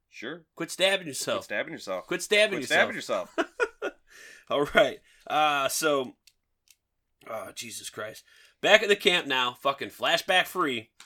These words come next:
Speaker 2: The professor tells them
Speaker 1: Yeah,
Speaker 2: that
Speaker 1: but
Speaker 2: their
Speaker 1: we're still in a flashback.
Speaker 2: that their bo-, this is weird to me. Their bodies were found several <laughs> days later with no trace of what happened. Uh,
Speaker 1: Uh, I'm either,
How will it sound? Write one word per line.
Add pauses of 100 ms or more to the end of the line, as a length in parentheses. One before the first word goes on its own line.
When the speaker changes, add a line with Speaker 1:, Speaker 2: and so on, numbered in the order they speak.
(340)
Speaker 2:
The
professor
tells
them
Speaker 1:
Yeah,
Speaker 2:
that
Speaker 1:
but
Speaker 2:
their
Speaker 1:
we're
still
in
a
flashback.
Speaker 2:
that
their
bo-, (100)
this
is
weird
to
me. (240)
Their
bodies
were
found
several
<laughs>
days
later
with
no
trace
of
what
happened. (340)
Uh,
Speaker 1:
Uh, (300)
I'm
either,